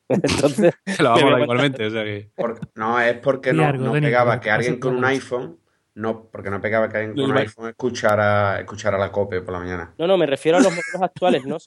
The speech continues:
Speaker 1: no solo Apple, ¿eh? Eh, un montón de marcas han dejado de meter radio en sus teléfonos. Y, y leí por qué era, y bueno, no, no me arriesgo a decir que era por tema de tamaños y tal, por, por
Speaker 3: ¿No me,
Speaker 1: los
Speaker 3: no me arriesgo? Pero si eres un cuñado, tú lo
Speaker 1: Pero
Speaker 3: sabes,
Speaker 1: si
Speaker 3: dilo.
Speaker 1: sabéis que yo no hablo de cosas que no sé.
Speaker 4: Bueno, y ahora cuando quiten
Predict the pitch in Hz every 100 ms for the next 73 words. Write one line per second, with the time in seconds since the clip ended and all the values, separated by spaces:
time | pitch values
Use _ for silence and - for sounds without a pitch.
0 | 165 147 - 202 151 185 120 135 240 -
1 | 131 131 131 156 190 190 196 190 170 180
2 | 202 185 160 160 147 143 143 139 131 127
3 | - 131 123 120 - 170 - 117 101 -
4 | _ _ - 107 - 135 120 143 160 156
5 | 123 170 185 220 - 127 120 - 135 127
6 | 120 120 123 135 143 143 147 139 139 147
7 | 135 139 135 139 135 135 139 135 131 139
8 | 135 127 131 135 190 _ _ - 131 104
9 | 127 113 120 120 117 101 107 127 107 123
10 | 147 247 392 381 _ _ - 101 104 101
11 | 98 110 117 104 101 143 123 127 - 117
12 | 147 113 98 147 139 113 185 180 190 185
13 | 175 170 165 156 156 156 135 - 160 247
14 | - _ _ _ _ - 139 131 127 139
15 | 139 123